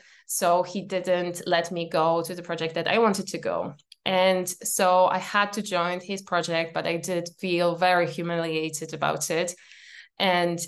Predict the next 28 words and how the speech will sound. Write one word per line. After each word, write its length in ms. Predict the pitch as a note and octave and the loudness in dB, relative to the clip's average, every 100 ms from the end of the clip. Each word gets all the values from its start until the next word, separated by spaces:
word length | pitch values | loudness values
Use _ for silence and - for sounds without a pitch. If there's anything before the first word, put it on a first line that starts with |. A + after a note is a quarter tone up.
| - | -2
I 80 | |
didn't 220 | F#3 F#3 F3+ | 0 2 2
want 200 | E3+ E3 | 0 -2
to 80 | |
be 160 | F3 F3+ | -6 -6
there. 300 | D#3+ E3 - | -4 -2 0
And 380 | - E3 D#3+ D#3+ F3+ | 0 0 0 -2 0
when 160 | F3 | 2
I 140 | E3+ E3+ | 2 2
joined 320 | F3+ F3 E3+ | 2 0 0
it, 200 | D#3+ - | -2 -2
I 160 | F#3 F3 | 0 0
realized 540 | F3 E3+ F3 E3 E3+ | 0 0 0 0 -2
that 140 | E3+ E3+ | -6 -4
where, 220 | E3 C3+ | -4 -2
there 160 | D#3 E3+ | 0 2
were 280 | E3 E3 - | 2 0 0
many 380 | G3+ G3+ G#3 | 2 4 4
other 180 | F#3+ G3 | 4 2
people 440 | F#3+ G#3 G#3 G3 F#3 | -2 -6 -4 -4 -2
feeling 340 | G#3 F3 F3 | -4 -2 -2
<laughs> 60 | G#3 | -2
exactly 440 | C#4+ - A#3 D#4 | -2 -2 0 2
the 140 | A#3+ | 2
same 380 | A#3+ - G3 G3 | 2 0 -2 -2
way 500 | F3+ F3+ F3+ F#3 F#3+ - - - - | 0 0 2 0 -4 -14 -20 -14 -4
and 320 | F#3+ F#3 F3+ | -2 -2 -2
being 460 | F#3+ F#3 F#3 F#3 | -2 0 -2 -4